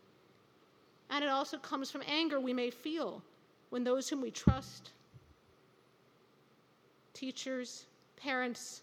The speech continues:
superiors, commanders, bring us into morally ambiguous or confusing or wrong situations.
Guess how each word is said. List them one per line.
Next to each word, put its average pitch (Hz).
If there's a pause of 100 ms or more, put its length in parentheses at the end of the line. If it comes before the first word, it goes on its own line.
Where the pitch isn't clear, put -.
superiors, 269
commanders, 247 (1000)
bring 277
us 294
into 277
morally 269
ambiguous 247 (400)
or 247
confusing 247 (500)
or 254
wrong 226
situations. 214